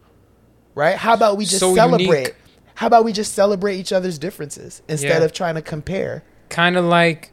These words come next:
Speaker 2: how we would celebrate Eminem and Kanye West. Like, boom, boom. Two different,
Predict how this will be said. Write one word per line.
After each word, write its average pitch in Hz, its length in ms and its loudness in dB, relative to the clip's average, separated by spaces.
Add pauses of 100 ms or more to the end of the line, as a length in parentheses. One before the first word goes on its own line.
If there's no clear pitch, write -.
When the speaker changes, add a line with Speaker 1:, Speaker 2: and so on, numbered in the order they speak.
Speaker 2:
how 170 200 0
we 175 120 2
would 170 200 0
celebrate 165 840 2 (500)
Eminem 175 800 2 (160)
and 151 300 0
Kanye 160 400 0
West. 135 540 -6 (100)
Like, 135 280 -2 (360)
boom, 180 340 4
boom. 156 460 0 (320)
Two 208 180 0
different, 170 480 -2